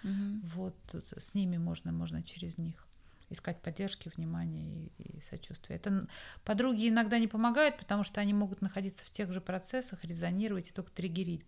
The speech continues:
Speaker 2: боль. Вот. И подруг можно стыдиться. Или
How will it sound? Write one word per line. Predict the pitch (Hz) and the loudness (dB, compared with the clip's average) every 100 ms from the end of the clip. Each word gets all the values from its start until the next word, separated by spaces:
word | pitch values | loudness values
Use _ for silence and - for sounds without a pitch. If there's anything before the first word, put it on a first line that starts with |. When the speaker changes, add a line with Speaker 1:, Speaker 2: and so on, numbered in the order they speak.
| - | -8
Speaker 2:
боль. | 214 - - - - - - - - - 175 | -8 -8 -20 -20 -20 -20 -20 -20 -20 -16 -10
Вот. | 165 170 156 - | -8 -6 -8 -10
И | - - | -10 -8
подруг | - 175 196 196 | -4 -4 -4 -2
можно | 175 170 | -2 -2
стыдиться. | - 190 175 214 - | -2 -4 -4 -4 -4
Или | - 226 240 233 | 0 4 4 2